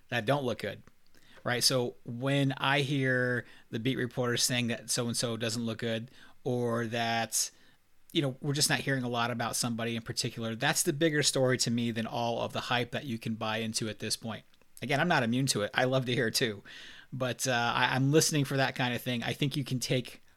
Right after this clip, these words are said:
more information from that, uh, as maybe you get a lot of coach speak, and it's hard to really figure out what's real and what's just spreading positivity, because these guys all wanna root for their teammates.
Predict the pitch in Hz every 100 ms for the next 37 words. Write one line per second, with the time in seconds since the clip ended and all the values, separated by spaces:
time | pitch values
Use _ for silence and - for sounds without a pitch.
0 | - 123 135 131 131 131 127 117 123 123
1 | 123 - 117 117 113 113 113 113 - 123
2 | - - - 120 117 - - 160 147 117
3 | 120 113 - - - - 139 123 131 131
4 | 139 123 - 127 113 - 127 127 - -
5 | - - 113 120 139 - - 139 131 -
6 | 113 123 123 120 139 117 117 113 - 117
7 | 120 110 110 - 113 - - 139 147 -
8 | 127 123 117 - 117 110 98 - - -
9 | - 156 202 165 208 214 175 156 147 139
10 | 135 131 - - - - - - - 123
11 | 127 170 156 151 151 135 131 127 117 113
12 | 113 -